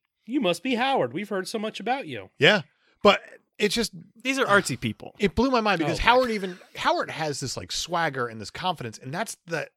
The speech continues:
Speaker 2: kind of Howard from the comics a little more.
Speaker 1: Yeah.
Speaker 2: This one was out of character because he's been saying, "Oh, I got that sex appeal." And even Beverly went,
Speaker 1: Oh.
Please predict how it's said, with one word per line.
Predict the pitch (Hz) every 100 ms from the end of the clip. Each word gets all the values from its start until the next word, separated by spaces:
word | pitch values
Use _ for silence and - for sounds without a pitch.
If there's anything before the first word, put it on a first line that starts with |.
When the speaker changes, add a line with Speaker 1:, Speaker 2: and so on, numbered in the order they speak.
| _
Speaker 2:
kind | - 208 240
of | 139
Howard | - 160 147 131
from | 139
the | 120
comics | - 185 151 -
a | 131
little | 151 131
more. | 123 156 185 -
Speaker 1:
Yeah. | 120 101 -
Speaker 2:
This | 226 -
one | 247 165
was | 131
out | 143
of | 117
character | - 226 165 127 123
because | 127 127
he's | 147
been | 123
saying, | 127 135
"Oh, | - -
I | -
got | - -
that | 90
sex | - 220 -
appeal." | 92 92 76 - - -
And | 175 170 180
even | 180 151
Beverly | 170 160 135
went, | 123
Speaker 1:
Oh. | 147